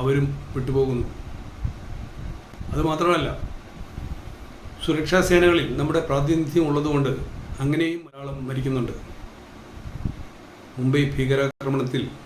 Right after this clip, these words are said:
കൊല്ലപ്പെട്ട മേജർ സന്ദീപ് ഉണ്ണികൃഷ്ണനെ ആരും മറന്നിട്ടില്ലല്ലോ.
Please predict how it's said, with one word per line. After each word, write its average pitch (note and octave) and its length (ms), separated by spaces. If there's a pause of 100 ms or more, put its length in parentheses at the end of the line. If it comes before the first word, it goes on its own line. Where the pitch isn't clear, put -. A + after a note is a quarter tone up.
(500)
കൊല്ലപ്പെട്ട C#3 400 (120)
മേജർ C#3 300 (420)
സന്ദീപ് D3 400
ഉണ്ണികൃഷ്ണനെ C#3+ 600 (380)
ആരും B2+ 220
മറന്നിട്ടില്ലല്ലോ. C3 560